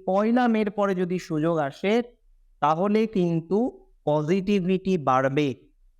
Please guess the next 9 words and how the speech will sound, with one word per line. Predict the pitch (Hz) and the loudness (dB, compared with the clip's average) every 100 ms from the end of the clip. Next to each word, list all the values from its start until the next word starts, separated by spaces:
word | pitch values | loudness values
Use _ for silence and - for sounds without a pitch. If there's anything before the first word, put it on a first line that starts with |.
| - | -6
সেক্ষেত্রে | 151 143 170 170 185 226 247 247 _ _ | -4 -2 -2 -2 0 0 0 -4 _ _
কোনো | 151 160 180 196 - | -4 -2 -2 -2 -2
সমস্যা | 156 143 156 - 196 214 262 - _ _ | -2 -2 -4 -2 0 0 0 -8 _ _
হবে | 143 156 202 | -2 2 2
বলে | 196 185 185 208 | 2 0 0 0
আমি | 160 165 202 | 0 0 0
মনে | 165 151 170 | -2 -2 -4
করি | 170 165 160 165 | -4 -4 -2 0
না। | 170 175 123 | 0 0 -4